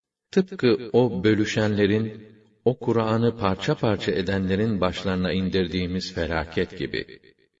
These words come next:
Tıpkı o bölüşenlerin, o Kur'an'ı parça parça edenlerin başlarına indirdiğimiz felaket gibi.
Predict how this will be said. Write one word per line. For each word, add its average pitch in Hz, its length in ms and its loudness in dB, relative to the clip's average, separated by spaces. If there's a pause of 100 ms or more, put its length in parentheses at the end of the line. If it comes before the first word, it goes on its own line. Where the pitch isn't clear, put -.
(960)
Tıpkı 131 600 0
o 117 300 2
bölüşenlerin, 107 1040 2 (380)
o 127 140 0
Kur'an'ı 113 580 2
parça 101 380 0
parça 104 360 0
edenlerin 95 680 0
başlarına 90 520 -2
indirdiğimiz 92 800 -2
felaket 82 680 -4
gibi. 57 400 -8